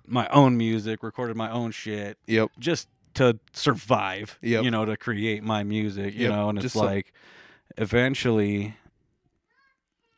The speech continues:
Speaker 1: it got to the point, you know, you're looking on Craigslist, like, what the fuck happened? You know,
Speaker 2: Yeah,
Speaker 1: like, I
Speaker 2: yeah.
Speaker 1: have no one to play music with right now.
Speaker 2: Exactly, yeah.
Speaker 1: And this was, like, sh-, by now it's been f-,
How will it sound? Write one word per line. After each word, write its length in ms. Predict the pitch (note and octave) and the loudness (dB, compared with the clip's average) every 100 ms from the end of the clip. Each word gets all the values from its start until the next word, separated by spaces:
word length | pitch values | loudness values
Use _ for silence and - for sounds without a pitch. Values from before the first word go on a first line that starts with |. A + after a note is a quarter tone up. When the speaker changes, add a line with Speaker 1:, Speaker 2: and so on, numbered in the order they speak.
| - | -6
Speaker 1:
it 120 | A#2+ | -2
got 220 | A#2+ G#2+ | 0 0
to 80 | - | -4
the 120 | G2+ | -4
point, 340 | G2+ A2+ A2 G#2 | 0 2 2 2
you 60 | |
know, 100 | G#2+ | 0
you're 160 | G#2+ A2 | 2 2
looking 260 | G#2 - G2+ | 0 -2 -4
on 160 | G2 | -4
Craigslist, 680 | - A2 A#2 G2 F#2+ F#2+ - | -2 -2 0 -2 -4 -4 -8
like, 320 | G2 F2 _ _ _ _ _ _ _ _ _ | -10 -10 _ _ _ _ _ _ _ _ _
what 180 | - G#2 | -2 -2
the 80 | G2 | -2
fuck 260 | - F#2+ - | -6 -6 -2
happened? 420 | G#2+ A2 F2+ F#2 _ | -2 -2 -8 -14 _
You 140 | D3+ E3 | 2 4
know, 100 | D3 | 4
Speaker 2:
Yeah, 60 | |
Speaker 1:
like, 200 | B2+ A2+ | 2 0
I 180 | B2 C3 | 6 6
Speaker 2:
yeah. 100 | A#2+ | 6
Speaker 1:
have 160 | G#2 G#2+ | 0 -2
no 200 | A#2 A2+ | 0 2
one 200 | A2+ B2+ | 2 -2
to 80 | C#3 | -2
play 240 | A#2 A2 | -2 0
music 460 | C3 C#3+ B2+ G#2+ G#2 | 0 0 0 -4 -2
with 100 | A#2 | 0
right 120 | A#2+ | 2
now. 60 | |
Speaker 2:
Exactly, 560 | G#2 A#2+ C3 F#3+ A#2+ A2+ | 2 2 0 2 0 2
yeah. 240 | C3+ C3 C3 - | 4 2 -2 -6
Speaker 1:
And 160 | G#2+ | -2
this 180 | A#2+ - | 0 0
was, 180 | A2+ F#2+ | -2 0
like, 400 | G#2+ G2+ F#2+ - - - _ _ _ - | 0 -2 -4 -10 -18 -20 _ _ _ -14
sh-, 220 | - - | -12 -8
by 220 | G2 G#2 | -4 -2
now 260 | G2 G#2 A2 | 0 0 0
it's 120 | G2+ | -2
been 460 | - G2 F#2+ F#2+ F#2 _ _ _ _ | -4 -4 -4 -6 -10 _ _ _ _
f-, 200 | - | -20